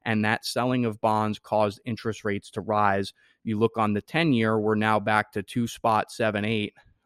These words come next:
on interest rates on the ten-year Treasury. But again, if you're gonna buy Treasury bonds here, the six-month, uh, Treasury bill pays three percent interest, and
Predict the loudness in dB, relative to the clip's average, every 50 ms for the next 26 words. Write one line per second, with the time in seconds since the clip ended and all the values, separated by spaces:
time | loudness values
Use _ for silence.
0 | _ -2 0 2 2 2 0 -2 -4 -4 -4 -8 -10 -6 -4 -4 -4 -4 -6 -6
1 | -6 -4 -2 -2 -4 -4 -6 -6 -6 -4 -6 -6 -8 -8 _ -4 -2 -2 -2 -2
2 | -4 -10 -10 -12 _ _ _ _ _ _ _ _ _ _ _ _ 0 0 0 2
3 | 2 2 2 2 2 -2 -6 _ _ _ _ _ _ _ _ _ -2 -2 -2 2
4 | 4 4 4 6 4 2 2 2 -2 4 4 4 6 6 4 4 2 0 -4 -8
5 | _ _ _ _ _ -16 0 4 6 6 6 6 2 0 0 0 -2 -4 -4 -6
6 | -8 -10 -10 -10 -10 -10 -12 _ _ _ _ _ _ _ _ _ _ _ _ _
7 | _ _ _ _ _ _ _ -2 0 2 2 0 0 0 0 2 4 4 4 2
8 | 0 -6 -20 -20 _ _ _ _ -20 -20 -20 _ _ _ 4 4 6 6 6 6
9 | 4 2 -2 _ 0 4 4 4 4 4 0 -2 -2 -2 -2 -2 0 0 -2 -2
10 | -4 _ _ _ _ _ _ _ -2 0 2 2 2 0 -2 -10 _ -4 0 2
11 | 2 2 0 -2 -6 -8 -8 -6 -4 -4 -2 -2 -4 -6 -8 -8 -8 -6 -6 -6
12 | -8 -12 -20 _ _ _ _ _ -2 0 0 0 0 -2